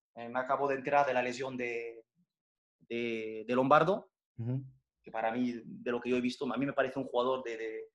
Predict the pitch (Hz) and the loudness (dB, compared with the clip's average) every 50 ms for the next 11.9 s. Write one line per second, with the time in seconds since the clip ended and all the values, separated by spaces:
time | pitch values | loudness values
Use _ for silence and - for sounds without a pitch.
0 | _ _ _ 107 120 123 123 139 135 135 135 135 135 135 131 135 131 135 147 139 | _ _ _ -6 -4 -4 -2 -2 0 2 4 4 4 2 0 -2 0 0 0 0
1 | 127 - 120 123 123 139 185 208 - - - _ _ _ _ _ _ _ - - | 0 -2 -2 0 0 0 0 -2 -6 -12 -16 _ _ _ _ _ _ _ -20 -20
2 | - - - - - - _ _ _ _ _ - 139 160 190 208 208 208 208 - | -20 -20 -20 -20 -20 -20 _ _ _ _ _ 0 4 4 4 6 6 4 6 6
3 | 185 170 180 175 233 247 240 185 - - - - _ _ _ - 165 165 208 240 | 6 4 6 8 8 8 8 6 4 -4 -14 -20 _ _ _ 4 8 8 10 10
4 | 240 240 - 220 196 185 - 196 196 196 170 156 156 - 143 143 143 143 143 135 | 8 8 6 6 4 4 6 6 8 10 10 10 8 8 4 2 4 2 2 2
5 | 143 - - 143 143 139 139 139 135 135 131 131 127 127 131 135 - 147 135 - | 0 0 0 0 2 4 6 6 8 8 8 6 6 4 4 4 4 2 2 2
6 | 156 143 123 113 113 - - 156 175 190 180 180 175 165 165 165 - - 151 143 | 2 2 4 2 2 4 4 6 8 8 8 6 2 4 2 2 4 6 6 8
7 | 123 123 120 127 147 151 147 147 110 104 - - - - - - 120 120 135 127 | 8 8 8 10 8 8 8 6 2 -10 -12 -14 -16 -12 -8 -6 -2 0 2 4
8 | 123 127 143 143 - - 135 - 139 135 156 196 240 254 220 190 165 139 131 127 | 6 6 4 4 4 2 2 6 8 10 10 10 10 8 6 4 2 0 0 0
9 | - 123 123 127 127 - - 120 120 120 123 120 - 123 123 127 127 - 131 131 | -2 0 0 0 -2 0 0 2 2 2 2 2 2 0 0 0 0 -2 -4 -2
10 | - 165 175 170 156 143 131 123 117 117 117 - _ _ _ _ _ - - - | 0 0 0 0 0 -2 -4 -4 -6 -10 -14 -20 _ _ _ _ _ -20 -20 -20
11 | - _ _ _ _ _ - 131 127 - 131 131 143 160 214 - - | -20 _ _ _ _ _ 0 2 2 4 6 6 6 6 4 0 -4